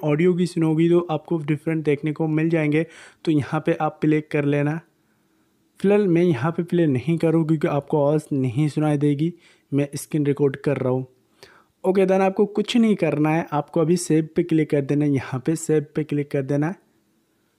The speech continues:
and यहाँ पे आपको काफ़ी मल्टीपल ऑप्शन मिल जाता है। तो आपको simply एमपी थ्री पे जो है कन्वर्ट कर लेना,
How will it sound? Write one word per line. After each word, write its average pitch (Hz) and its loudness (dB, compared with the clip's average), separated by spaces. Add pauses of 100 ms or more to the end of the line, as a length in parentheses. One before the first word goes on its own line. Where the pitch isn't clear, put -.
(140)
and 160 0
यहाँ 151 -2
पे 175 -2
आपको 196 0
काफ़ी 190 -2
मल्टीपल 160 2
ऑप्शन 151 0
मिल 151 4
जाता 151 0
है। 160 2
तो 165 -2
आपको 165 0
simply 190 2 (100)
एमपी 147 2
थ्री 156 0
पे 156 0
जो 143 -4
है 160 0
कन्वर्ट 143 0
कर 139 -2
लेना, 127 -4